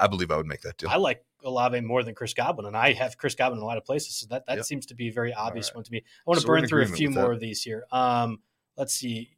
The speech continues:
Speaker 2: uh, the, trading him. So, uh, Allen Robinson for Hurts and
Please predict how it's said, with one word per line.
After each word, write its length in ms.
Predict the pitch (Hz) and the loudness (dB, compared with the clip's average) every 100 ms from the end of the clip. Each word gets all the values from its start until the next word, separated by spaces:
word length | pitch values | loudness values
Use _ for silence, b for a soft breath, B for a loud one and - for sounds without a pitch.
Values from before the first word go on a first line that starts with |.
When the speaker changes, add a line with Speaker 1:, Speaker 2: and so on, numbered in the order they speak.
| _ | _
Speaker 2:
uh, 40 | 131 _ _ _ _ | -16 _ _ _ _
the, 340 | 131 123 120 110 _ | -4 -4 -6 -14 _
trading 400 | - - 147 170 | -6 -2 -2 -2
him. 340 | 139 156 156 156 b b | -4 -2 -4 -6 b b
So, 160 | - 151 156 _ _ | -8 -8 -8 _ _
uh, 340 | 147 - 131 135 | -10 4 4 6
Allen 280 | 135 202 208 | 8 8 8
Robinson 540 | 190 185 190 - 175 | 4 4 2 0 -2
for 460 | - - 135 120 - | -4 -8 -8 -8 -8
Hurts 380 | - 175 175 - _ | -4 -2 -2 -6 _
and 200 | 135 123 | -10 -10